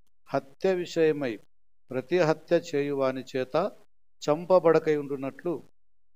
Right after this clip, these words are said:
ఇశ్రాయేలులకందరికిని వారి మధ్య నివసించు ప్రదేశులకును నియమించబడిన పురములు ఇవి.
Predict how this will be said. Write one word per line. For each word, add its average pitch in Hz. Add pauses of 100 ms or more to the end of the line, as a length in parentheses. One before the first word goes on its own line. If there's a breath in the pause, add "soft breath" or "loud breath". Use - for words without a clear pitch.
(140)
ఇశ్రాయేలులకందరికిని 147 (600)
వారి 123
మధ్య 127
నివసించు 147
ప్రదేశులకును 131 (680)
నియమించబడిన 143 (720)
పురములు 147 (120)
ఇవి. 120